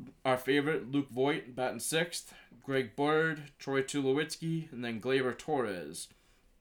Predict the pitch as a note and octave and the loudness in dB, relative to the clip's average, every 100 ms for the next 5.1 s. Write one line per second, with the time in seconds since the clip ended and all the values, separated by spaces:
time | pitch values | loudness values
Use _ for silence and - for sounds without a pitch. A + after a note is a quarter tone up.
0 | _ _ _ _ _ _ _ _ _ _ | _ _ _ _ _ _ _ _ _ _
1 | _ _ - - _ _ _ A#2 A2+ G#2+ | _ _ -20 -20 _ _ _ -10 -6 -6
2 | G#2+ A2+ A2 - E3 D#3+ C#3 C3 A#2 A#2 | -6 -6 -8 -8 -6 -4 -2 -2 -4 -4
3 | - C3 B2+ A#2 B2 A#2 A#2 A#2 A2+ A#2+ | 0 0 0 -6 -6 -4 -2 -2 -4 -6
4 | C3+ C3 B2+ A2+ A#2 A#2 A#2+ C#3 C#3+ D3+ | -6 -4 -6 -4 -4 -2 0 0 0 -4
5 | D3+ | -4